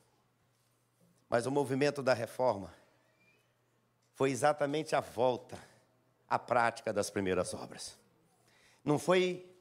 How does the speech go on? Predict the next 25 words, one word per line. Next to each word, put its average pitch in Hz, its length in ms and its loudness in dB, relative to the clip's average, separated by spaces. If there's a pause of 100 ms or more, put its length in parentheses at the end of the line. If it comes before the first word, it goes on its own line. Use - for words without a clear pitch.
(140)
inventar 170 500 4
uma 156 140 4
coisa 127 280 0
nova. 101 380 -2 (720)
Não 143 120 2
foi 180 200 4
criar 180 500 4
uma 151 140 2
coisa 127 320 0
nova. 95 340 0 (720)
Até 151 240 8
mesmo 196 340 2
porque 185 600 4 (680)
o 151 140 4
Evangelho 151 760 6 (880)
é 160 140 8
o 156 140 6
Evangelho 139 680 4
do 123 140 0
Senhor 131 240 2
Jesus 113 400 0
eterno. 107 580 2 (960)
Ele 185 400 8
é 185 540 8
único. 196 640 6